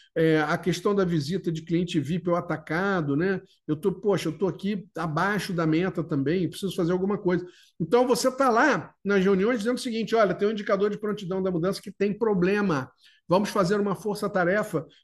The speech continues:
pra chegar no dia de decisão da implantação com cem por cento, ou com a meta, né? Se a meta for cem por cento, ou se a meta for oitenta e cinco por cento, dependendo do indicador.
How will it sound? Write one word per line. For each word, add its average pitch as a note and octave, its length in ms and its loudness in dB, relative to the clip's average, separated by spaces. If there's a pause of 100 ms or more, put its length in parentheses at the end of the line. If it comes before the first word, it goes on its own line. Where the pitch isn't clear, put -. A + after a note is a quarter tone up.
pra F#3+ 100 2
chegar F#3+ 680 0
no G3 160 2
dia F#3+ 360 0
de E3 120 -2
decisão F#3 540 0
da F#3 100 0
implantação E3+ 520 -2
com D#4 120 -4
cem D#4+ 160 0
por D#4 160 -4
cento, A#3+ 400 0 (160)
ou G#3 140 0
com D4 100 0
a D4 60 4
meta, G#3+ 400 2
né? F#3+ 160 -2
Se - 140 -12
a - 20 -4
meta D#3 260 0
for C#3+ 140 -6
cem D#3+ 160 -4
por D3 100 -8
cento, F3 460 -4 (320)
ou E3 80 0
se D#3+ 100 0
a C#3+ 60 4
meta D#3+ 240 2
for - 140 -2
oitenta D3+ 340 0
e - 20 0
cinco C#3+ 220 -4
por - 140 -10
cento, F3 160 -2
dependendo E3 460 0
do F#3 60 -2
indicador. F3+ 840 -2